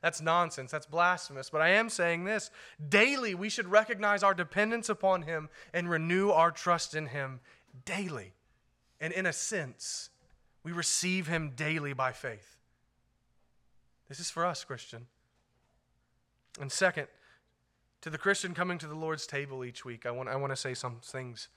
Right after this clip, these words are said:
to you to keep in mind. In light of all of this, first, I want you to see the seriousness and sober spirit of the Lord's Supper.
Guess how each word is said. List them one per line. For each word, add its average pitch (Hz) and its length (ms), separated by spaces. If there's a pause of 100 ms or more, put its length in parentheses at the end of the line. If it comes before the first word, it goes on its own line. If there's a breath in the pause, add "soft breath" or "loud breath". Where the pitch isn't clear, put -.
(280 soft breath)
to 151 100
you 127 260 (400)
to - 80
keep 147 220
in 135 100
mind. 120 280 (1120)
In 131 80
light 151 220
of 147 100
all 139 140
of 131 100
this, 131 180
first, 147 360
I 143 40
want 147 160
you 143 60
to 131 80
see 170 200
the 135 100
seriousness 180 1120 (840 soft breath)
and 127 180
sober 160 580
spirit - 680 (420)
of 131 140
the 139 60
Lord's 127 260
Supper. 117 380